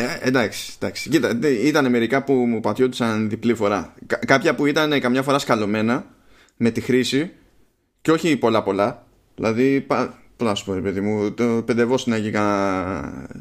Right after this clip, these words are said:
δεκάλεπτο και ίσιονε. Ε, και έχω καιρό να το πάθω αυτό, να μου σκαλώσει, ώστε να έχω πρόβλημα να το πατήσω για να το γράψω. Ε, το, αυτό που είναι πιο χρόνιο πρόβλημα ήταν το διπλοπάτημα. Δηλαδή,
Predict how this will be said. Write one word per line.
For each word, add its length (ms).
δεκάλεπτο 480
και 420
ίσιονε. 420
Ε, 160
και 280
έχω 220
καιρό 160
να 80
το 80
πάθω 200
αυτό, 160
να 100
μου 80
σκαλώσει, 580
ώστε 180
να 80
έχω 100
πρόβλημα 320
να 60
το 80
πατήσω 480
για 200
να 220
το 80
γράψω. 440
Ε, 600
το, 320
αυτό 240
που 80
είναι 80
πιο 160
χρόνιο 360
πρόβλημα 480
ήταν 340
το 800
διπλοπάτημα. 640
Δηλαδή, 800